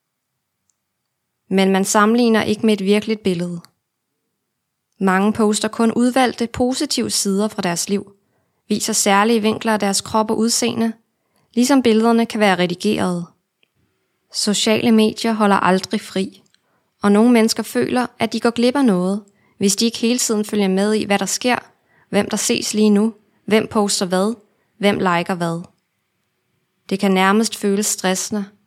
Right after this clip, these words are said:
og for mange kan det øge følelsen af ensomhed og at føle sig uden for fællesskabet, hvis man hele tiden kan se, om andre er sammen, uden at man selv er med.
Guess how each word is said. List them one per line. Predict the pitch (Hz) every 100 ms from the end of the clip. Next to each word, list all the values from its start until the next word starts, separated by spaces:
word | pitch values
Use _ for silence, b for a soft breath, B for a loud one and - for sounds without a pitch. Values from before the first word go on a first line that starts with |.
| _
og | -
for | 202
mange | 226 226 226 254
kan | 277 262
det | -
øge | 226 240
følelsen | 247 233 226 254 247
af | 214
ensomhed | 208 220 226 247 233 - _ b b b b b
og | 254
at | 254
føle | 269 254
sig | - -
uden | 226 254
for | 247
fællesskabet, | - 240 - - 240 240 240 - _ _ _
hvis | - 208
man | 233
hele | 220 233 247
tiden | - 233
kan | 226
se, | 208 254 -
om | 208
andre | 185 214 208
er |
sammen, | 196 240 - 254 254 _ _ _
uden | - 220 240
at | 220 208
man | 185
selv | - 208
er | 190
med. | 175